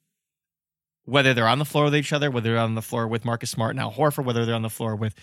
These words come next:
Grant Williams and Derek White, whether they're on the floor with Malcolm Brogdon, whoever it may be. This offense is on a damn tear right now. And their defense ain't that damn bad either.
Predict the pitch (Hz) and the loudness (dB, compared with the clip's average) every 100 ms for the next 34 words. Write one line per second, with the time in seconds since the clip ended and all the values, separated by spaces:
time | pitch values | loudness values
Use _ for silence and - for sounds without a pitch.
0 | - - - 120 117 117 127 123 113 107 | -20 -12 2 2 2 2 4 4 0 -2
1 | 107 - 120 139 147 - 123 110 110 110 | -6 -2 4 4 4 -2 -8 -6 -6 -6
2 | 113 120 123 131 113 117 120 - 156 147 | -6 0 2 2 0 -6 -6 -2 0 4
3 | 123 107 98 - _ _ 143 143 143 151 | 2 0 -8 -18 _ _ 2 6 6 4
4 | 151 156 147 135 120 104 _ _ _ _ | 2 4 2 2 -4 -6 _ _ _ _
5 | _ _ _ _ _ _ 139 - - 143 | _ _ _ _ _ _ -2 -2 4 6
6 | 147 151 139 123 - - _ _ _ 139 | 6 4 2 0 -6 -10 _ _ _ -2
7 | 123 135 135 135 131 123 110 - 123 123 | 0 2 2 2 0 -2 -4 0 4 4
8 | 123 113 - - 123 113 110 - - 117 | 0 -6 -10 0 2 2 -2 -8 -12 -14
9 | 113 117 _ _ _ _ _ _ _ 156 | -14 -18 _ _ _ _ _ _ _ 4
10 | 196 208 190 294 269 254 220 202 202 196 | 6 4 6 6 6 6 4 4 4 4
11 | 190 190 180 175 165 151 131 - | 4 6 6 6 8 6 4 0